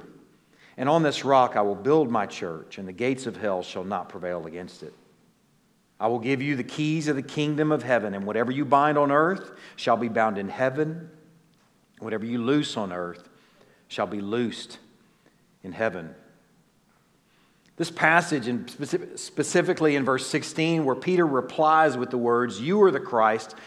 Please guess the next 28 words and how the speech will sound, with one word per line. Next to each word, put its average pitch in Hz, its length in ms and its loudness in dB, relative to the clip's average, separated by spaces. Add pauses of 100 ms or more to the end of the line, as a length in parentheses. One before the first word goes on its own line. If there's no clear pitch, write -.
(140)
the 127 100 -4
Son 190 320 2
of 175 120 2
the 143 80 4
living 131 320 0
God," 107 260 4
is 113 140 -4
one 123 100 -2
of 113 80 -2
the 113 60 -4
most 120 260 -4
profound 147 640 0
moments 117 520 0 (300)
in 127 160 -2
our 104 140 2
Gospels. 98 680 -2
It's - 300 -12 (340)
an 120 100 -4
event 143 340 -2
that's - 200 -4
recounted 131 460 0
in 110 100 -4
three 160 300 0
different 127 360 -2
Gospels, 110 760 0 (640)
all 113 200 2
but 107 220 -6
John. 92 540 -2